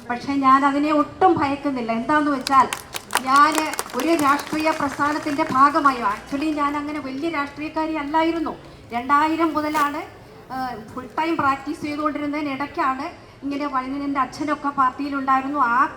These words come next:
കാലമല്ല ഇന്ന് പാർട്ടിയിലുള്ളതെന്നുള്ളത് സത്യമാണ്. ഞാനും ആ പ്രസ്ഥാനത്തിൻ്റെ ഭാഗമായ സമയത്തെ പോലെ അല്ല.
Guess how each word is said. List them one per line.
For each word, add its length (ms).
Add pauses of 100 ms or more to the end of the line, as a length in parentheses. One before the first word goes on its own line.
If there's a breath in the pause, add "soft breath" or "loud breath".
(100)
കാലമല്ല 640 (160)
ഇന്ന് 180 (100)
പാർട്ടിയിലുള്ളതെന്നുള്ളത് 1000 (100)
സത്യമാണ്. 460 (520 loud breath)
ഞാനും 420
ആ 20 (120)
പ്രസ്ഥാനത്തിൻ്റെ 640 (120)
ഭാഗമായ 520 (160)
സമയത്തെ 500
പോലെ 300
അല്ല. 180